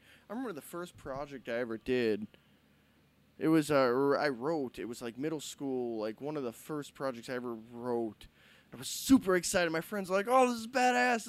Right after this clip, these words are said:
is badass." And my mom found it. And God bless her soul.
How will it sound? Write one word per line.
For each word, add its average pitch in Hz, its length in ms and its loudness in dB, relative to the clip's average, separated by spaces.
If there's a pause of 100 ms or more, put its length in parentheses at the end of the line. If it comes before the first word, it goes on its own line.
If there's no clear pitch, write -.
is 233 80 -10
badass." 233 480 -2 (380)
And - 20 -14
my 170 120 -4
mom 196 300 -4
found 127 380 -4
it. 107 160 -10 (1300)
And 139 580 -4
God 156 220 -6
bless 151 200 -4
her 135 80 -10
soul. 131 380 -4